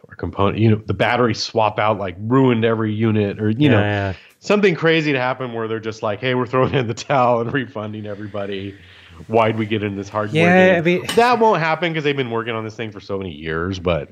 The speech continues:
Speaker 2: It just,
Speaker 1: you
Speaker 2: like,
Speaker 1: know.
Speaker 2: it, it just seems crazy because it's like, um,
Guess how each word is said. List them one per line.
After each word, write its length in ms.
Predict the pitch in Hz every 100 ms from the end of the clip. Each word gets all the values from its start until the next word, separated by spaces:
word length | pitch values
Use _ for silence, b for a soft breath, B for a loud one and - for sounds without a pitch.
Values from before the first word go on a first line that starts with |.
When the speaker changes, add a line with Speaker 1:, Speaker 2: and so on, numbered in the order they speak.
| B B B
Speaker 2:
It 60 | 131
just, 180 | 147 -
Speaker 1:
you 80 | 117
Speaker 2:
like, 160 | 147
Speaker 1:
know. 60 | 131
Speaker 2:
it, 180 | 156 160
it 40 |
just 160 | 143 -
seems 220 | 247 202
crazy 300 | - 170 180
because 240 | 123 127
it's 160 | 123 -
like, 340 | 123 117 - 131
um, 580 | 117 110 104 101 98